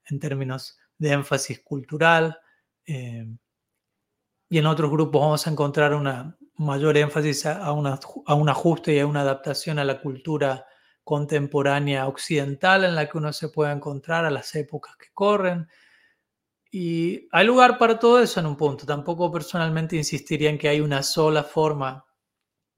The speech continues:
que, en que todo esto debe estar ocurriendo. Debemos llegar a esa síntesis universal definitiva y todos deben encajar allí. No, no.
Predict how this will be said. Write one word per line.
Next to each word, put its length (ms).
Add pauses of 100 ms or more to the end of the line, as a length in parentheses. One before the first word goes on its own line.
(500)
que, 280
en 120
que 100
todo 240
esto 180
debe 140
estar 240
ocurriendo. 600
Debemos 280
llegar 300
a 40
esa 180
síntesis 720
universal 640
definitiva 880 (520)
y 140
todos 260
deben 440 (840)
encajar 560
allí. 340 (520)
No, 360 (160)
no. 380